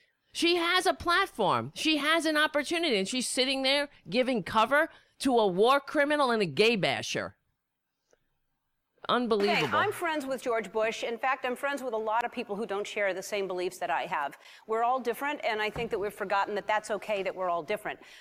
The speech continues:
Speaker 2: Uh, for instance, I wish people wouldn't wear fur. I don't like it, but, but I'm friends with people who wear fur. And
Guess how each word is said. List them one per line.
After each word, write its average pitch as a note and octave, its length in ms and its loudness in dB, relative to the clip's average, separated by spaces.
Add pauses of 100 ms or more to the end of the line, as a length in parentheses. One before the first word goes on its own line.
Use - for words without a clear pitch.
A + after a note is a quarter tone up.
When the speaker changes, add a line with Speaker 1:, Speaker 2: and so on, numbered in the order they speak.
(140)
Speaker 2:
Uh, A3 80 -4
for B3+ 140 -2
instance, B3 400 -2
I A#3+ 160 0
wish D#4+ 220 -4
people D#4 260 -6
wouldn't C4+ 240 -4
wear B3 160 -4
fur. G3 340 -2 (260)
I G#3 80 0
don't A#3 180 -2
like B3 240 -2
it, C#4 200 -2
but, A#3 240 -2
but A3+ 160 -2
I'm B3 120 0
friends D4 280 -2
with D4 140 -6
people C#4+ 240 -4
who D4 100 -2
wear C4+ 220 -2
fur. - 380 -4 (280)
And A3 160 -2